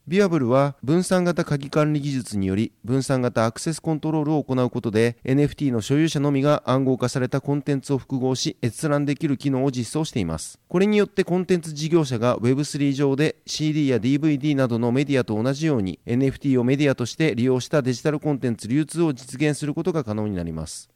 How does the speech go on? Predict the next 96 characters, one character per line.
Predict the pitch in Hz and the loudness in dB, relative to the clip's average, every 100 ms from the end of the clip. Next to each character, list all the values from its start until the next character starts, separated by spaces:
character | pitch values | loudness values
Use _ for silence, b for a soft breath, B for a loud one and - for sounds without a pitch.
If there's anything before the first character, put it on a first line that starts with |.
| - | -4
ま | 160 | 2
た、 | 190 | 2
ビ | 175 220 | 4 4
ア | |
ブ | 185 | 4
ル | 147 | 4
は | 143 143 | 4 2
手 | 147 | 0
紙 | 160 180 180 | 2 2 2
を | 180 - | 2 0
封 | 170 170 | -2 0
筒 | 175 | 0
に | 165 | 2
入 | 156 | 0
れ | |
て | 143 156 | 0 0
情 | 143 156 | 0 0
報 | 156 156 | 0 0
を | |
保 | 147 | -2
護 | 135 | -2
す | 120 110 | -2 -2
る | |
よ | 110 104 | 0 0
う | |
に、 | 120 127 - | 0 -2 -4
デ | 113 | -4
ジ | - | 0
タ | 143 | -2
ル | |
コ | 135 143 | 0 -2
ン | |
テ | 120 113 | 0 -4
ン | |
ツ | - | -4
に | 143 | -4
限 | 123 113 120 | -2 -2 0
ら | 117 | -2
ず、 | 95 - | -2 -6
ウ | 110 | -2
ェ | 120 | -2
ブ | |
ス | 135 131 | -2 0
リ | 131 | 0
ー | |
上 | 120 127 | 2 2
で | 131 143 - | 4 2 0
医 | 160 | 0
療 | 151 135 110 | 6 6 6
や | 127 120 | 2 2
教 | 160 170 | 2 2
育 | 165 165 | 2 0
な | 156 | 0
ど | 117 - | 0 -2
様 | 143 175 | -2 0
々 | 180 156 | 2 2
な | 131 | 2
分 | 135 | 2
野 | 127 | 2
の | 131 | 0
個 | 123 127 | 0 -2
人 | 131 135 | 0 0
デ | 139 | 0
ー | - | 2
タ | 127 | 2
を | 147 | 2
管 | 135 127 | 0 -2
理 | 113 | -2
す | - | -4
る | 107 | -6
こ | 135 | -6
と | 165 | -2
が | 151 | -2
で | 113 | -2
き | 120 | -2
る | 107 - | -2 -2
イ | 147 | 0
ン | 180 | 0
フ | 156 | 0
ラ | 165 156 | 0 0
と | 165 | -2
し | 160 | -4
て | 190 | -2
も | 180 185 - | 0 -2 -4
活 | 123 - | -8 -2
用 | 120 | -2
で | 110 | -2
き | - | -4
る | 151 | -4
と | - | -2
い | 104 | -4
う | |
こ | 95 95 | -4 -8
と | |
で | 87 101 | -6 -6
す。 | - - - | -6 -12 -16